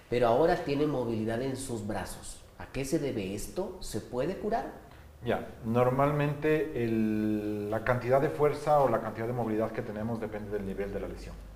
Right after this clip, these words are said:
Speaker 2: Si es que es una lesión por encima de la cuarta vértebra cervical, normalmente quedamos completamente ca-, cuadraplégicos. Es decir, no podemos mover brazos ni hombros,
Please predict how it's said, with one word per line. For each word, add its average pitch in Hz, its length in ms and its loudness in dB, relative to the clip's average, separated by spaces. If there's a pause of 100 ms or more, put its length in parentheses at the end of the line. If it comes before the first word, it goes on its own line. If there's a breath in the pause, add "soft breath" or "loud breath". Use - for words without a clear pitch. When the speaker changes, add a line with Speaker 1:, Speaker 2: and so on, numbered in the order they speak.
(800 loud breath)
Speaker 2:
Si 113 80 -8
es 110 40 -6
que 123 60 0
es 123 80 -2
una 135 140 4
lesión 127 320 2
por 123 140 2
encima 123 500 0
de 117 180 2
la 117 360 4
cuarta 117 300 4
vértebra 104 320 2
cervical, 107 600 -2
normalmente 104 500 -2
quedamos 101 340 -6
completamente 101 560 -8
ca-, 98 100 -8 (140)
cuadraplégicos. 95 640 -8 (500 loud breath)
Es 104 120 -10
decir, 107 180 -4
no 107 120 2
podemos 107 300 0
mover 101 260 2
brazos 104 640 2
ni 98 140 -4
hombros, 107 440 2